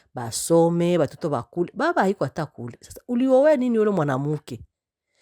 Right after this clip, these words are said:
Najua nini ulipenda muzale. Kama unaona kama hauna ile uwezo ya kuitwa soko mwanaume au baba wa watoto,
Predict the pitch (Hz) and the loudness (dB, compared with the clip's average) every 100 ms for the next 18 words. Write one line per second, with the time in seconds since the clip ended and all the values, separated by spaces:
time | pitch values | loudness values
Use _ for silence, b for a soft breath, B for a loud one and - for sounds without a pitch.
0 | _ 185 185 196 269 240 226 196 165 156 | _ -4 0 2 2 2 2 0 -2 -2
1 | 151 190 196 165 135 123 147 156 147 120 | -2 -2 -2 -4 -4 -2 0 0 0 -4
2 | - _ _ _ 220 226 202 208 202 196 | -10 _ _ _ -6 -2 0 -2 -2 -2
3 | 196 b b - 160 170 208 190 175 196 | -4 b b 0 2 4 2 2 2 2
4 | 190 160 147 170 190 170 196 160 151 160 | 0 -2 2 6 6 4 -2 -4 -6 -6
5 | - 160 175 180 156 151 143 143 160 170 | -6 -6 -6 -6 -2 -2 0 0 0 2
6 | 156 117 - 165 170 170 135 120 - 143 | 0 -2 4 4 4 2 2 0 -2 -6
7 | 131 | -6